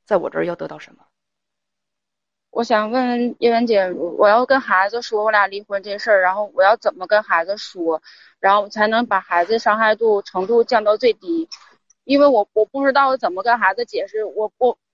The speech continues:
Speaker 2: 我，我，我怎么跟孩子说他爸外遇这个事儿啊？
Speaker 1: 你的孩子，你为什么要跟孩子说他爸爸外遇这件事儿啊？
Speaker 2: 是啊，我就是不知道怎么说，我寻思想问问你。
Speaker 1: 你的孩子今年十四岁，对吧？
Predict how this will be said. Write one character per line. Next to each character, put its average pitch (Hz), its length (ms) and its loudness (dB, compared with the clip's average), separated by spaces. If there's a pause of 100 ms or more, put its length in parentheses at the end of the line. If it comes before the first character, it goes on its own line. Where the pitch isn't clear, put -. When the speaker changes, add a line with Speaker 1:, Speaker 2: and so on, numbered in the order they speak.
Speaker 2:
我， 220 200 -2
我， 226 220 -4 (380)
我 277 140 6
怎 240 180 -2
么 233 100 0
跟 294 120 4
孩 240 160 2
子 262 100 -8
说 247 140 -4
他 233 140 -6
爸 233 180 2
外 226 160 -2
遇 240 160 -12
这 220 160 -4
个 214 100 -8
事 226 120 -6
儿 202 220 0
啊？ 180 80 -6 (260)
Speaker 1:
你 208 100 -2
的 247 80 6
孩 226 160 0
子， 214 400 4 (400)
你 240 100 -2
为 381 120 6
什 269 120 0
么 247 100 4
要 240 40 0
跟 233 220 0
孩 202 180 -10
子 226 80 -8
说 214 140 -6
他 202 80 -4
爸 208 120 -2
爸 185 120 -8
外 180 140 -8
遇 180 120 -14
这 165 100 -18
件 165 120 -14
事 160 100 -20
儿 160 80 -20
啊？ 156 120 -20 (1600)
Speaker 2:
是 330 360 -8
啊， 254 120 2
我 220 200 -2
就 294 160 -6
是 311 100 -6
不 330 220 -4
知 294 120 0
道 294 200 2
怎 202 140 -6
么 190 180 -8
说， 202 280 -8
我 190 100 -14
寻 202 120 -18
思 220 80 -8
想 202 180 0
问 220 200 2
问 202 160 -4
你。 190 100 -12 (540)
Speaker 1:
你 208 80 -10
的 247 60 0
孩 240 120 2
子 240 80 -8
今 233 120 -2
年 226 100 0
十 214 120 -6
四 202 140 -8
岁， 147 180 -10
对 139 120 -18
吧？ 123 260 -20